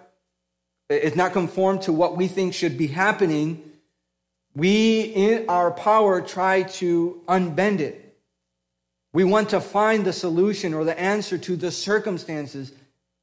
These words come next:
but what God has bent, we can't straighten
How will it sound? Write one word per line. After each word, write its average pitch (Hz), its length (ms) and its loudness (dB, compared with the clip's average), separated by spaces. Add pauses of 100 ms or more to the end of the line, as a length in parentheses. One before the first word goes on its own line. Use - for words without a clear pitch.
(920)
but 151 260 0
what 143 240 -2
God 170 280 2
has 139 260 -4
bent, 160 400 -2 (140)
we 151 180 -4
can't 147 420 -10
straighten 127 520 -10